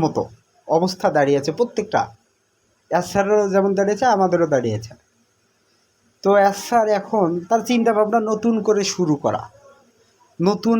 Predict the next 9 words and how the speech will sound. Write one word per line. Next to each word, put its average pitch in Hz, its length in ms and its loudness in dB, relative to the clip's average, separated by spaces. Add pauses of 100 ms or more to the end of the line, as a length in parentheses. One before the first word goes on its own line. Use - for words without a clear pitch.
(140)
যানবাহন 196 460 0 (100)
কি 190 120 0 (520)
তৈরি 214 340 0
করা 156 200 2
বা 165 60 2 (120)
নতুন 196 240 0 (140)
যানবাহনে 185 460 0 (100)
চড়ে 180 220 2 (160)
সামনের 175 320 0